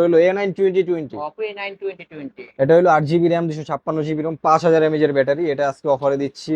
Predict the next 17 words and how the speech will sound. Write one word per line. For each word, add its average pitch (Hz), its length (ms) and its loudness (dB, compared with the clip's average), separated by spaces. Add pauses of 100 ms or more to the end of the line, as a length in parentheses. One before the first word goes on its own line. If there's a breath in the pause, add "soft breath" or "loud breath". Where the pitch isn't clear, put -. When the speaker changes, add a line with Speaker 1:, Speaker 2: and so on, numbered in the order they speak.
(140)
Speaker 1:
মাত্র 147 440 -8 (420)
সাত 123 280 -6
হাজার 147 260 -2 (220)
ছয়শো 127 420 -4
টাকা। - 160 -12
Speaker 2:
মাত্র - 200 -20 (140)
সাত 160 200 -16
হাজার 175 180 -20 (100)
ছয়শো? 185 340 -14 (140)
Speaker 1:
সাত 120 220 -6
হাজার 127 220 0
ছয়শো 113 240 -10
টাকা। 92 80 -8
Speaker 2:
ক্যামেরা 175 320 -8
তো 196 60 -8 (140)
অস্থির 196 340 -14
ভাই। 120 180 -10